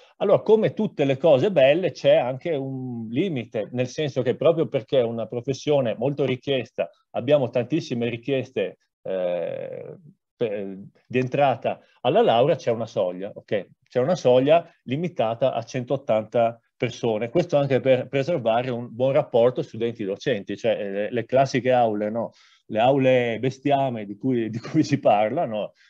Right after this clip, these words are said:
Chiaramente da noi non, non ci sono, perché c'è questo, eh, limite, di modo che quelli che entrano sono seguiti bene e non, non è semplicemente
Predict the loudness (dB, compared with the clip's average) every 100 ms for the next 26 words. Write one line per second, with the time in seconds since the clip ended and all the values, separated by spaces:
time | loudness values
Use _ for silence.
0 | _ -4 -2 -4 -4 0 0 0 -4 -4
1 | -6 -6 -8 -6 -6 -4 -4 -6 -8 -8
2 | -6 -4 -4 -6 -6 -4 -6 -6 _ _
3 | 0 2 2 -2 -2 -4 -4 _ -4 0
4 | 0 0 -2 -4 0 -2 0 -4 -4 -4
5 | -6 -6 -8 -8 -8 -10 _ _ -6 -2
6 | -2 -2 -2 -2 -4 -6 -6 -6 -6 -8
7 | -10 -8 -6 -6 -6 -6 -6 -4 -2 -2
8 | -2 -6 -6